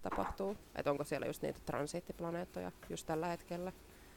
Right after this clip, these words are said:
Koska neljänteen huoneeseen me sit taas liitetään esimerkiksi meidän sukujuuret, se mistä me tullaan ja mikä on meidän turvallista. Sinne liittyy myös niinku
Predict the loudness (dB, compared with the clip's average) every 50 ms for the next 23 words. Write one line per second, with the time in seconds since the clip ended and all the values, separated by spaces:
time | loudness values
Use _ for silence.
0 | -18 -18 -16 -16 -14 -14 -14 -14 -14 -16 -18 -18 -18 -10 0 0 2 2 2 0
1 | 4 4 6 6 6 4 4 2 2 4 6 6 6 6 4 2 4 4 2 4
2 | 4 4 2 2 0 2 2 4 4 4 4 4 4 4 2 2 4 4 4 4
3 | 4 6 4 4 4 0 -4 -2 0 4 4 6 6 8 8 6 6 4 4 0
4 | 0 4 4 2 4 4 4 4 4 4 2 2 0 0 -2 -2 0 0 0 0
5 | -4 -6 -8 -6 0 2 4 6 6 4 4 2 2 4 6 6 8 8 8 8
6 | 6 6 6 6 4 4 4 4 4 4 4 4 4 6 4 2 2 2 4 4
7 | 6 6 6 6 6 6 6 4 4 2 2 0 0 -2 -2 -6 -8 -2 0 2
8 | 2 2 2 2 0 0 0 0 0 2 2 2 0 0 0 0 -2 0 0 -2
9 | -2